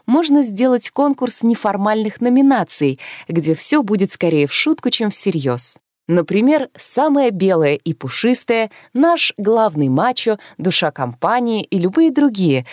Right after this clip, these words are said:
в зависимости от принятых традиций в компании.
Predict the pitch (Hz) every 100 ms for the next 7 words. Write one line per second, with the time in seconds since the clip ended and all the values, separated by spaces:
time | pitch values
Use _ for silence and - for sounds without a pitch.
0 | - 156 156 147 131 - 185 247 - 339
1 | 330 294 294 - - - - 151 127 135
2 | - 240 - 156 131 143 135 123 117